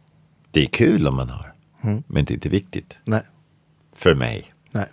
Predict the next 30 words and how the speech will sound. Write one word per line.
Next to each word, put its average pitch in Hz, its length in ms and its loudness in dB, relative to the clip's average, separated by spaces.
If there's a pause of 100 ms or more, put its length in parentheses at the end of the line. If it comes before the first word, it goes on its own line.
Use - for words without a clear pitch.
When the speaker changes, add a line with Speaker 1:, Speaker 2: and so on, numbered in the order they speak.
(380)
Speaker 2:
Musiken 104 540 -2
startar 87 320 -6
inte 87 160 -8
där. 92 220 -6
Den 87 140 -10
kommer 85 200 -8
någon 82 140 -4
Speaker 1:
Nej. 82 100 -4
Speaker 2:
annanstans - 420 -6
ifrån. - 200 -14 (320)
Speaker 1:
Och, - 280 4
eh, 107 140 10
och - 340 4
det 131 80 8 (200)
är 165 60 6
olika. 131 480 6 (640)
Jag 107 200 4
känner 160 480 4
det, 143 80 4
som 107 140 -4
sagt, - 300 -2
folk - 320 -2
som 95 500 -2
måste 104 540 2
ha 95 380 2
liksom 78 600 -2
en 85 520 2
hollow 73 300 0
body, 67 340 -2
en, 71 760 -4